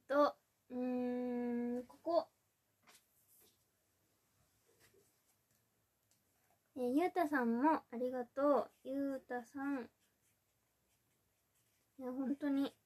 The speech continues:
最初からこうすればよかった。もうそしたら私の壁すごいことになってたと思う。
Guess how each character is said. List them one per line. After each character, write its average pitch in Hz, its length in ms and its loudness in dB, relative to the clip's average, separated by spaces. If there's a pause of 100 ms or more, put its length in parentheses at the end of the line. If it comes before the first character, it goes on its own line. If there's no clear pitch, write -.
(340)
最 302 80 0
初 330 200 -2
か 339 140 2
ら 339 120 4
こ 339 160 0
う - 20 0
す 370 100 -2
れ 359 120 4
ば 262 80 4
よ 233 100 0
か 233 100 -10
っ 226 80 -10
た。 208 120 -10
も - 80 -12 (400)
う - 20 -10
そ 262 100 -8
し 233 80 -6
た 349 120 2
ら 285 80 6
私 240 240 -2
の 311 160 0
壁 320 240 2
す 302 120 -4
ご 277 120 0
い 339 80 0
こ 330 100 -2
と 247 120 -4
に 226 60 2
な 233 100 2
っ - 20 -2
て - 100 -20
た 220 140 -8
と 214 100 -12
思 208 220 -6
う。 247 60 -14